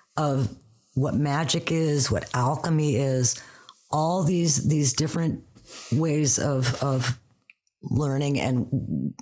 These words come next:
um, perceptions and secrets.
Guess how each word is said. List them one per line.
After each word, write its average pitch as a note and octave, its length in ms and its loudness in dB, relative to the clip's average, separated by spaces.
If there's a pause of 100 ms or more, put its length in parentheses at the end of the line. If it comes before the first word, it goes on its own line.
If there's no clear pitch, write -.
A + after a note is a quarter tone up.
(180)
um, B2+ 320 0
perceptions C#3+ 880 0
and A#2+ 260 0 (300)
secrets. - 1000 0